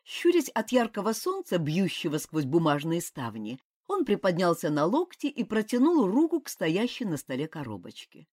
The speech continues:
Снял крышку, залюбовался мягким блеском бесовской драгоценности.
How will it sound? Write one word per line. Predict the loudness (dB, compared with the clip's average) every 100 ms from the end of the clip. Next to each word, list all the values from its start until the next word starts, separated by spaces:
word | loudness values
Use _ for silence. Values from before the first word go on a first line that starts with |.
| _ _ _ _ _ _
Снял | -6 0 0 -2
крышку, | -4 -2 -2 -2 -8
залюбовался | -2 0 2 2 2 0 -2 -4
мягким | 0 0 -2 -4 -10 -8
блеском | -4 -4 -6 -10 -12
бесовской | -10 -10 -8 -10 -12 -10
драгоценности. | -8 -8 -10 -14 -14 -14 -18 _ -20